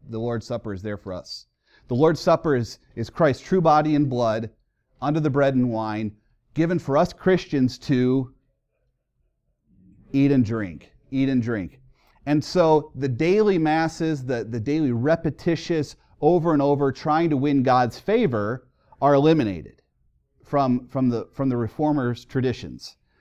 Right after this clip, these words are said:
And so the, the actual recitation and celebration of the masses, if you will, begins to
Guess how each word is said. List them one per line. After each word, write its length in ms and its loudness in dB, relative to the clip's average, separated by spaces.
And 100 -4
so 140 0
the, 200 -4
the 360 0
actual 560 0
recitation 840 0
and 120 -2
celebration 840 0
of 300 -4
the 160 -4
masses, 880 -2
if 160 -6
you 120 -2
will, 440 -2
begins 460 0
to 480 -2